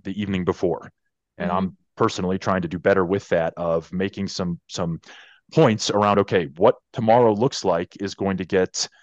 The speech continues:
Speaker 1: captured the night before. So I've got a good idea when I wake up in the morning, where is my attention going, alongside home responsibilities, childcare responsibilities, spouse responsibilities, everything else that's taking up space as well."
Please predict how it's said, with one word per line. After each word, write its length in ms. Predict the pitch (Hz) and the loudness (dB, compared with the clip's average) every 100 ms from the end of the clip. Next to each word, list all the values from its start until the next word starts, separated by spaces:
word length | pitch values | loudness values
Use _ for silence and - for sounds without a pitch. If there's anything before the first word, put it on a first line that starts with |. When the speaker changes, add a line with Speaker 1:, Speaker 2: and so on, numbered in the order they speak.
| _ _ _ | _ _ _
Speaker 1:
captured 480 | - 123 - - 92 87 | 0 0 0 -4 -6 -4
the 80 | |
night 200 | 98 101 | -2 -2
before. 540 | 98 95 98 98 117 139 | -4 -10 -2 0 0 -2
So 160 | - | -2
I've 160 | 95 131 | 0 0
got 160 | 135 101 | 0 -6
a 60 | |
good 240 | 90 107 110 | -4 -2 -2
idea 360 | 98 95 101 | -2 -4 -4
when 120 | 92 | -4
I 60 | 92 | -4
wake 200 | 92 90 | -4 -6
up 100 | - | -8
in 60 | 90 | -8
the 60 | |
morning, 400 | 87 92 98 95 | -6 -4 -4 -4
where 180 | 87 104 | -2 0
is 100 | 104 | -2
my 180 | 98 92 | -4 -6
attention 440 | 90 104 90 90 | -6 -8 -8 -6
going, 420 | 87 92 101 107 117 _ _ _ _ | 0 2 2 -2 -6 _ _ _ _
alongside 960 | 95 101 98 92 - 113 95 87 90 - | 0 2 2 0 2 4 4 2 -2 -4
home 260 | 117 113 | -4 -4
responsibilities, 920 | 104 - 101 92 92 98 92 87 82 78 | -6 -4 -4 -6 -6 -4 -2 -4 -10 -6
childcare 480 | 120 117 107 98 | 0 2 2 -2
responsibilities, 920 | 90 - 95 92 - 92 90 85 80 76 | -4 -4 -8 -8 -6 -2 0 -2 -6 -10
spouse 400 | - 113 123 - | 2 4 4 -2
responsibilities, 720 | - 98 90 - 90 80 78 | -6 -6 -6 -4 -4 -4 -4
everything 320 | 104 120 101 | -4 -2 0
else 240 | 110 110 - | 0 0 -4
that's 200 | 90 - | -12 -6
taking 380 | 98 90 87 | -8 -6 -6
up 100 | 85 | -6
space 380 | - - 85 80 | -6 -6 -6 -6
as 160 | 80 - | -10 -8
well." 260 | 71 - | -8 -8